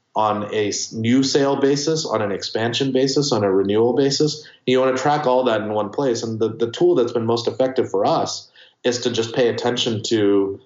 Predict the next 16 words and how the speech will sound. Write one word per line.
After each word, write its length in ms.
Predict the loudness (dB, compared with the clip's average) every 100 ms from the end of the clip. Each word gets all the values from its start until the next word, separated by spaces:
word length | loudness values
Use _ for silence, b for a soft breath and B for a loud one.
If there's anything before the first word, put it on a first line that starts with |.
| _ -2
uh, 220 | 2 2
the 160 | 0
payback 600 | 0 0 2 0 0 -4
on 260 | -2 -2 0
your 300 | 0 2 2
acquisition 580 | 0 0 -2 -2 -2 -6
cost. 460 | -8 -8 -10 -14 b b -4
So 120 | -2
you 60 |
figure 220 | 0 2 2
out 140 | 2
what 100 | 2
your 100 | 2
acquisition 500 | 0 -2 -6 -6 -6
costs 360 | -4 -2 -2 -2
are, 320 | -2 -4